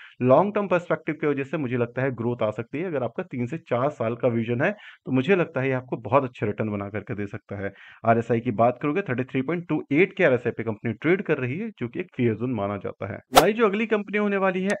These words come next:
एस्ट्रल पाइप वायरिंग, और इन सब में इसका बहुत ही बड़ा मोट है, बहुत ही लीडर कंपनी आपको देखने को मिलती है। इसका जो वैल्यूएशन है, सिक्सटी फ़ोर के पीई पे अभी ये कंपनी ट्रेड कर रही है। Obviously जो वैल्यूएशन है, काफी हायर साइड पे है, प्रीमियम वैल्यूएशन कंपनी को मिला हुआ है।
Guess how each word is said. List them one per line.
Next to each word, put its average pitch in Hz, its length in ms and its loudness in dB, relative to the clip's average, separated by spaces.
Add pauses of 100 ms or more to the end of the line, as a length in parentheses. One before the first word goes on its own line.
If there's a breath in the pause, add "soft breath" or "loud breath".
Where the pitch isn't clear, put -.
एस्ट्रल 160 460 -2 (220)
पाइप 139 360 6 (100)
वायरिंग, 135 400 4
और 139 60 0
इन 139 100 -4
सब 143 260 -4
में 147 160 0
इसका 156 240 -4
बहुत 131 360 -6
ही 131 60 -2
बड़ा 120 200 4
मोट 110 300 -2
है, 147 80 -4
बहुत 113 280 -4
ही 123 40 -4 (100)
लीडर 120 300 -2
कंपनी 113 360 -4
आपको 107 240 -4
देखने 101 260 -6
को 101 100 -8
मिलती 101 300 -8
है। 101 120 -2 (440 loud breath)
इसका 123 220 -4
जो 127 140 2
वैल्यूएशन 127 500 2
है, 190 60 0
सिक्सटी 175 300 -6
फ़ोर 156 260 -2
के 170 100 -4
पीई 170 300 -6
पे 170 100 -2
अभी 165 160 0
ये 165 80 -2
कंपनी 165 280 -2
ट्रेड 165 280 -2
कर 165 160 0
रही 180 120 -4
है। - 120 0
Obviously 139 380 -4
जो 151 100 -2
वैल्यूएशन 117 500 0
है, 156 60 -8
काफी 123 280 -2
हायर 107 240 0
साइड 123 300 -2
पे 131 80 -8
है, 151 60 -6
प्रीमियम 117 380 -4
वैल्यूएशन 110 460 -2
कंपनी 107 320 -6
को 110 120 -2
मिला 104 220 -2
हुआ 120 220 -2
है। 175 120 2